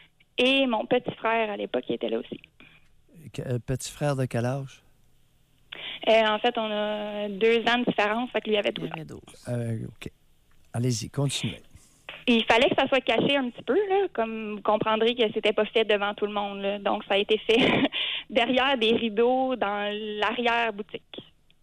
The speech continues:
Speaker 2: Euh, pourquoi dans l'arrière-boutique, là ? Est-ce que c'était
Speaker 1: Parce
Speaker 2: l'endroit
Speaker 1: que le
Speaker 2: normal ?
Speaker 1: tatoueur, euh, tu sais, habituellement,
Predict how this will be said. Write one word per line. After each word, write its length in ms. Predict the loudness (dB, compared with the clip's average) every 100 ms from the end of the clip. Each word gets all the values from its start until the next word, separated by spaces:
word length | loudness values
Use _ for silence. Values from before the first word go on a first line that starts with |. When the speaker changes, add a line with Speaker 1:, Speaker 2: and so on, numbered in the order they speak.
| _ _ _ _ _ _ _ _ _ _ _ -18
Speaker 2:
Euh, 220 | -12 -12 -12 -14 -14
pourquoi 300 | -10 -2 -2
dans 120 | 0
l'arrière-boutique, 800 | -2 -2 -2 -2 -6 -4 -4 -2
là ? 280 | 0 0 -2 -8 -18 -6
Est-ce 180 | -4 0
que 100 | 0
c'était 260 | 2 4
Speaker 1:
Parce 120 | 4 4
Speaker 2:
l'endroit 300 | 4 4 4
Speaker 1:
que 40 |
le 60 | 4
Speaker 2:
normal ? 100 | 2 -2 -4
Speaker 1:
tatoueur, 440 | 0 0 2 0
euh, 320 | 0 0 0
tu 460 | -4 -10 -14 _ -20 _ 0
sais, 60 | 0
habituellement, 460 | 0 0 2 2